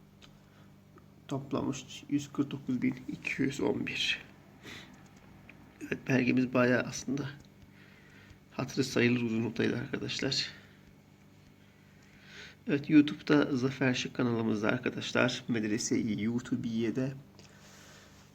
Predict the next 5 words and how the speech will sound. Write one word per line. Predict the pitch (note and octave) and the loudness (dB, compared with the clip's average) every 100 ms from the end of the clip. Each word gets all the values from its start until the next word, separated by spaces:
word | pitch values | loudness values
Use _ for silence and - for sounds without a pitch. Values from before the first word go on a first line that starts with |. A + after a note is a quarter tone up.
| - - - - - | -20 -20 -20 -20 -14
siyakat | - - D3+ D3 D#3+ E3+ D3+ | -10 6 6 6 2 0 4
yazısı | C#3 C#3 C3+ - - D3 D3+ | 4 2 0 -2 6 8 8
videolu | D3+ C#3+ C3 B2+ | 4 2 4 4
okumalar | B2 - C3+ B2+ C3 C3 - - | 2 0 2 4 2 0 -6 -8
kapsamında | - B2+ - B2+ A#2 A2+ A2 A#2+ C#3 | -6 -6 -4 -4 -2 -2 2 2 2